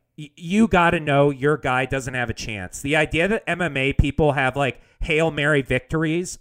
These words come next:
all the time or often in fights that are going as badly as that one was going, like, is ludicrous. I think the final scorecard was, like, fifty to forty-two.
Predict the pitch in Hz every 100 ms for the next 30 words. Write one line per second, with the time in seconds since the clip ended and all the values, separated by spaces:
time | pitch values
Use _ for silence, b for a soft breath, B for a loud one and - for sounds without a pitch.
0 | - 147 147 139 - 143 139 151 139 101
1 | 117 127 - 170 160 165 135 117 127 139
2 | - 156 147 131 131 139 131 - 123 123
3 | 127 131 - 117 117 139 156 - 165 170
4 | 170 202 _ _ _ _ _ - 143 131
5 | - 170 151 127 143 165 208 - 139 139
6 | 170 233 247 b b b - - 233 311
7 | 220 - - 214 165 165 - - 170 -
8 | 190 180 - 143 139 107 - 117 92